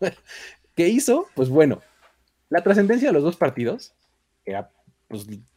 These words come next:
mayor, ¿no? O sea, los dos eran playoffs, eh, era juego de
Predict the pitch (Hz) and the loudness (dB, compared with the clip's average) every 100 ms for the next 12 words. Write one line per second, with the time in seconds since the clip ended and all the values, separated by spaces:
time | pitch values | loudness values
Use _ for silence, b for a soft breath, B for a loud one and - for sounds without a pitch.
0 | 131 147 151 156 208 175 - _ 117 175 | -10 -4 0 4 4 4 -2 _ -10 -10
1 | - 92 90 87 107 - 117 98 127 147 | -10 -12 -12 -10 -8 -8 -8 -10 -10 -4
2 | 175 165 - b b b 104 90 - - | 0 0 -4 b b b -12 -12 -14 -18
3 | - - 95 87 85 80 - 92 90 87 | -20 -14 -10 -8 -10 -12 -8 -6 -4 -4
4 | 85 82 82 82 82 78 80 | -4 -8 -12 -10 -8 -10 -12